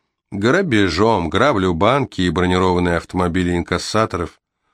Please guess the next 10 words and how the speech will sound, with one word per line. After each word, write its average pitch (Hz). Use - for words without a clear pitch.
«Не 160
думайте, 147
пожалуйста, 101
что 98
меня 92
пугает 98
знакомство 87
с -
вооруженным 95
грабителем. 92